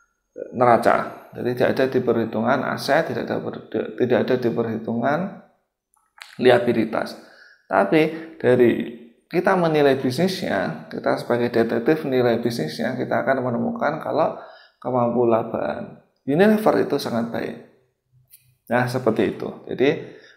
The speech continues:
analisa sekuritas itu seperti itu. Jadi menilai antara aset, liabilitas, terus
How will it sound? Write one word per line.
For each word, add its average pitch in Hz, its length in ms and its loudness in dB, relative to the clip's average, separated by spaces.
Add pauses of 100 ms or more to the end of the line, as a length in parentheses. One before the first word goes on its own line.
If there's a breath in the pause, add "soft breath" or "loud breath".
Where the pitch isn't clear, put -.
(100)
analisa 117 880 0 (640)
sekuritas 117 800 2
itu - 240 -2
seperti - 640 -2
itu. - 140 -12 (400)
Jadi 110 180 -6
menilai 120 460 0
antara 131 500 -2 (560)
aset, 170 560 2 (800 loud breath)
liabilitas, 117 1300 0
terus 123 420 0